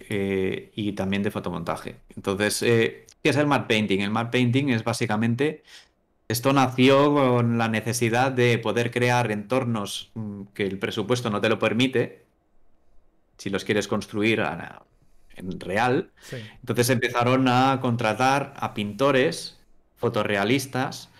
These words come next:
Speaker 1: que pudieran, em, crear esos, esos entornos sobre la escena que estaban grabando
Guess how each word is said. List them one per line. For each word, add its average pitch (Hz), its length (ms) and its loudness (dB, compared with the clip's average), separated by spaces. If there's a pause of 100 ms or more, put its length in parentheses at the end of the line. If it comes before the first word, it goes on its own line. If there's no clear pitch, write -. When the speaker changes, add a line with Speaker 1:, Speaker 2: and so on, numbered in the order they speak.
(380)
Speaker 1:
que 113 180 2
pudieran, 123 880 2
em, 113 500 0
crear 117 580 0 (220)
esos, 120 1120 0
esos 127 300 -6
entornos 120 580 0 (140)
sobre 113 500 0 (240)
la 104 140 -2
escena 117 300 -2
que 104 60 -4
estaban 123 320 0
grabando 139 680 -2